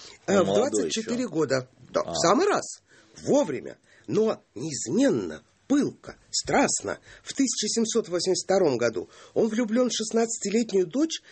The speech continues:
Speaker 1: начальника военной полиции Квебека,
Speaker 2: Мгм.
Speaker 1: Симпсона, Мэри Симпсон. И сразу же: «Жениться,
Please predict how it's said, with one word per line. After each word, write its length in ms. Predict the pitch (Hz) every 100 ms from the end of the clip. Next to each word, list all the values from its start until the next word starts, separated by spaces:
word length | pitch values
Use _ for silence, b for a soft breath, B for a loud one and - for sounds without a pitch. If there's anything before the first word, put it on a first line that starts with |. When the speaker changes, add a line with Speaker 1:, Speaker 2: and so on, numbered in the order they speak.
| B
Speaker 1:
начальника 640 | 175 202 208 277 262 226 175
военной 400 | 180 220 214 165
полиции 440 | 170 196 220 185
Квебека, 560 | 180 185 165 117 101 - B B
Speaker 2:
Мгм. 100 | 101
Speaker 1:
Симпсона, 640 | - - 110 - 110 95 - b b
Мэри 240 | 185 285 285
Симпсон. 520 | - 165 - - - _ b -
И 80 | 320
сразу 400 | - 147 117 95
же: 100 | 92
«Жениться, 680 | - 269 392 302 - -